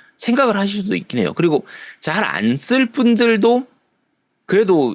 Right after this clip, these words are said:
있는데 안 쓰는 거하고 없어서 못 쓰는 거하고는 또 다르니까.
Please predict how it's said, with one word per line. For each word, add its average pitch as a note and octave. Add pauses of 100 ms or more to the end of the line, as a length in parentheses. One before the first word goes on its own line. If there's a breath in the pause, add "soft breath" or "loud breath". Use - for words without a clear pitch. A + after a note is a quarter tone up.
있는데 C4+
안 G2+
쓰는 C#3
거하고 A2+
없어서 G#3+
못 G#2
쓰는 G3+
거하고는 F3
또 -
다르니까. G2